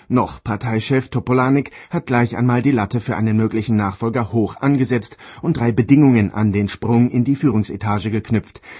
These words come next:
Der Neue müsse das Programm einer liberal-konservativen Mitte-Rechts-Partei einhalten, die Partei einigen und die Dreierkoalition der Regierung unterstützen.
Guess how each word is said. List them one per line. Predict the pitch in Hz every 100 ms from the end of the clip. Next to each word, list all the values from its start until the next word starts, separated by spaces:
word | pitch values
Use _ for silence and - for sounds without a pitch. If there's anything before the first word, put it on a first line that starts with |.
| -
Der | 180
Neue | 104 101 101 98
müsse | 104 101
das | 90 90
Programm | - 101 98 127
einer | 113 104
liberal-konservativen | 98 90 92 110 113 117 107 98 98 101 95
Mitte-Rechts-Partei | 98 104 85 139 - - 139 139 135
einhalten, | 139 135 131 131 139 - - -
die | 92
Partei | 95 110 - 98 101
einigen | 107 127 127 123 131 139 135 -
und | - 180 180 -
die | 165
Dreierkoalition | 151 156 113 107 110 104 98 127 127 151
der | 131
Regierung | 101 92 101 113
unterstützen. | - 123 139 151 - 110 78